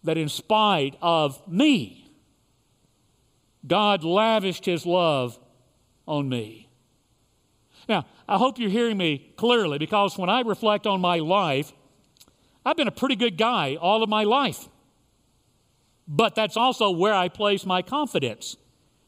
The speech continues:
And because I was a good guy, I was guilty of judging and condemning everybody who wasn't as good as me or, he, or, or who didn't hold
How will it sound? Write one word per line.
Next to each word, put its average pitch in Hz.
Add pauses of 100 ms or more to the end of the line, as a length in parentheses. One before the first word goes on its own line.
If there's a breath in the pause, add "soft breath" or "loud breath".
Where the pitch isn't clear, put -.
(460 loud breath)
And 226
because 254
I 240
was 214
a 202
good 214
guy, 214
I 240
was 190
guilty 214
of 170
judging 175
and 180
condemning 214 (100)
everybody 151 (420 loud breath)
who 220
wasn't 208
as 170
good 220
as 180
me 190
or, 180
he, 190 (140)
or, 190
or 170
who 208
didn't 202
hold 202